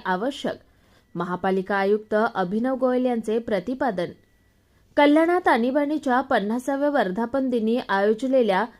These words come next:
संविधान रॅलीत हजारो विद्यार्थ्यांचा उत्स्फूर्त प्रतिसाद. संविधान हे जिवंत डॉक्युमेंट, दस्तावेज म्हणून सर्वांनीच संविधानाचं जतन करणं आवश्यक आहे, असे प्रतिपादन महापालिका आयुक्त अभिनव गोयल यांनी आज केलंय.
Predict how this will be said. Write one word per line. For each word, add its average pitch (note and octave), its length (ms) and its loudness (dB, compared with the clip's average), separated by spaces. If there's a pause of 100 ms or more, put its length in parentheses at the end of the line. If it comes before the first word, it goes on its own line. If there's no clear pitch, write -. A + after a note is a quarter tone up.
(320)
संविधान D4 480 4
रॅलीत C4 400 2
हजारो B3 480 2
विद्यार्थ्यांचा A#3 920 0
उत्स्फूर्त B3+ 480 -2
प्रतिसाद. C#4+ 560 -4 (840)
संविधान E4+ 540 6
हे E4+ 180 2
जिवंत C#4 460 0
डॉक्युमेंट, C4 720 0
दस्तावेज B3 580 0
म्हणून B3+ 300 -2
सर्वांनीच A#3+ 840 -2
संविधानाचं B3+ 680 -2
जतन A3+ 400 -4
करणं A3+ 360 -2 (100)
आवश्यक A#3+ 540 -2
आहे, A3+ 200 -2 (460)
असे F#3+ 220 -6
प्रतिपादन A3+ 720 -2
महापालिका B3+ 680 -2
आयुक्त A3+ 500 -2 (500)
अभिनव C#4+ 400 4
गोयल C4+ 360 4
यांनी C4 220 0
आज B3+ 240 -2
केलंय. G3+ 280 -2